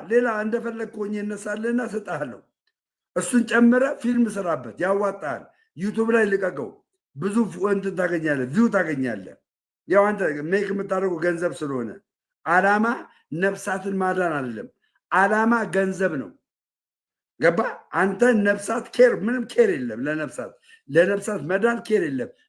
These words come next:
እኛ ኦርቶዶክሳውያን ግን የጠፉ ልጆችን ፈልገን እናመጣቸዋለን እንጂ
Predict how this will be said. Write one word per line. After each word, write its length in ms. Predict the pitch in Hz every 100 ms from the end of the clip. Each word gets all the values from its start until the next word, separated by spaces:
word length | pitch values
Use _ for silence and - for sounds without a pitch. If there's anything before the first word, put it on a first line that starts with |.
| -
እኛ 240 | 196 208 226 226
ኦርቶዶክሳውያን 880 | 208 208 - 208 202 202 185 175 170 151
ግን 180 | 131 - _ _ _ _ _ _ _ _ -
የጠፉ 420 | 147 175 196 - 220
ልጆችን 500 | 196 165 190 208 240 - - 262 269 - _ _
ፈልገን 480 | - 175 185 196 196
እናመጣቸዋለን 920 | 180 185 175 165 156 151 151 147 156
እንጂ 180 | 180 175